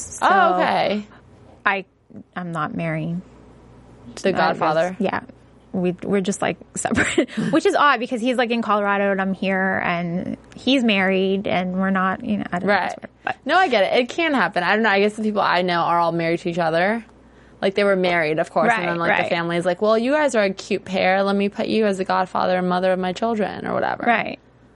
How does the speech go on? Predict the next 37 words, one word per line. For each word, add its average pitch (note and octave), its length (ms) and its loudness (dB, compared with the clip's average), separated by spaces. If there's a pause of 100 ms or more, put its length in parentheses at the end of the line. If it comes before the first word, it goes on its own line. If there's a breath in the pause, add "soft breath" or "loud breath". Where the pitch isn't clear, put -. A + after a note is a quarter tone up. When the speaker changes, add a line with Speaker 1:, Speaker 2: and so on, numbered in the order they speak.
(420)
Speaker 1:
Right. G#3+ 200 -2
Speaker 2:
'Cause C4+ 140 2
isn't D4+ 300 2
the F4+ 100 2
whole C#4 160 0
point A#3 220 -2
of A3+ 60 2
that, A3+ 140 2
like, G3 180 0
if G3 80 -6
something F#3+ 260 -2
happens, F#3 400 -2
well, F#3+ 160 2
technically, F#3+ 520 -4
you F#3 60 -2
know, F#3 80 0
it's, F3+ 80 -4
like, E3+ 140 -2
traditional E3+ 500 -2
stuff, E3+ 400 0
but - 240 -2 (460 loud breath)
isn't A#3 180 2
the C#4 120 2
whole G#3+ 180 2
point G#3+ 320 0
of F#3 140 -2
that, F#3+ 260 2
like, F3 340 0 (320)
if F#3+ 100 0
something F#3+ 280 0
happens F3 400 0
and F3 100 0
you F3 80 -2
take F3+ 160 -4
care E3+ 200 -2
of D#3 40 -4
the D#3 320 0